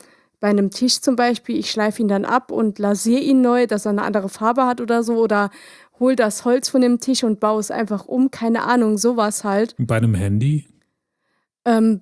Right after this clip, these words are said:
Speaker 1: bei einem Handy ist es tatsächlich so, ähm, dass ich die Handys, äh, so lang benutze, bis sie im Arsch sind, was in der Regel zwei bis drei Jahre dauert, leider nur noch. Und
Speaker 2: Ach so,
Speaker 1: sie
Speaker 2: du hast ja
Speaker 1: dann
Speaker 2: die, die Handys aufs,
Speaker 1: Ja,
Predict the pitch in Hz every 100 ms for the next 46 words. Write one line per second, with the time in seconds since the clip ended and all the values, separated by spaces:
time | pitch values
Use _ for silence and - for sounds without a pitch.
0 | - 208 214 208 208 190 - 220 247 269
1 | 302 320 247 - 226 - 226 240 262 285
2 | - 247 - - 226 220 269 320 - 233
3 | 233 226 214 226 226 226 - 208 226 277
4 | 262 220 262 - - - 233 220 208 254
5 | 269 247 226 214 202 220 226 233 214 -
6 | 233 233 226 220 214 214 233 214 208 226
7 | 233 214 220 208 226 - 208 202 233 240
8 | 202 196 202 208 202 202 202 196 196 233
9 | - _ - - - - _ 240 233 131
10 | 151 110 110 220 - 110 113 117 - 98
11 | 113 113 101 110 113 208 -